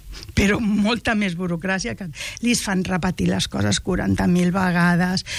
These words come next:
eh, tenen que passar per molts llocs. Per favor,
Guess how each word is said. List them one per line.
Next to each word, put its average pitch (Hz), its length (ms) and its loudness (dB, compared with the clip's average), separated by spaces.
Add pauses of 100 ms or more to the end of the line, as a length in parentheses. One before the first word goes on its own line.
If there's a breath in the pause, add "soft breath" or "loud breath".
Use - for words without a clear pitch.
(180 loud breath)
eh, - 220 0 (560)
tenen 214 240 4
que 202 160 0
passar 180 340 0
per 170 160 0
molts 180 380 2
llocs. - 420 0 (1300 loud breath)
Per 202 100 2
favor, 196 400 0